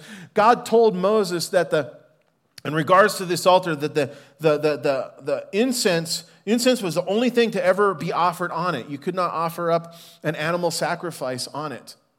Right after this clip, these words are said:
Only incense was to be offered up on this altar. And there was a, a specific recipe that was given for the, the making of the incense that was to be put on it. And here at the end of this chapter, in verse twenty-nine, we're told about the,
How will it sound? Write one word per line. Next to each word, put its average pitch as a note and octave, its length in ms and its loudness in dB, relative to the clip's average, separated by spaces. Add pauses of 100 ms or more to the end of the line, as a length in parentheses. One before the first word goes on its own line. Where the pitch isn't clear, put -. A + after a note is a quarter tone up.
(220)
Only G#3+ 380 0
incense G3 800 -6 (400)
was C#3+ 160 -8
to F3 60 -6
be D#3+ 140 0
offered D#3+ 320 6
up D3+ 240 0
on C#3+ 140 -2
this D3 180 -6
altar. D3+ 420 -2 (320)
And D#3 200 2
there E3+ 100 4
was E3+ 220 2
a, D3+ 260 0 (160)
a D#3 100 0
specific G3 520 -2 (100)
recipe F3+ 560 0
that C#3 300 0
was C#3+ 280 0
given D#3 520 0
for E3 260 0
the, C#3+ 260 0 (220)
the D3+ 80 0
making E3+ 500 -2
of E3 140 -2
the E3 100 -8
incense E3+ 460 -6
that - 180 -4
was D#3 200 -2
to D3+ 100 -10
be C#3+ 140 -4
put F3 420 -6
on E3 260 -4
it. C#3+ 140 -4
And C#3 140 -6
here F#3+ 320 -6
at D#3+ 100 -10
the D#3 140 -10
end F3 180 -6
of C#3+ 80 -6
this C#3+ 160 -8
chapter, F3 480 -4
in C#3 100 -8
verse D3 220 -6
twenty-nine, E3+ 600 -2 (300)
we're D3 120 -2
told D3 320 -4
about D#3+ 300 0
the, C#3+ 200 -4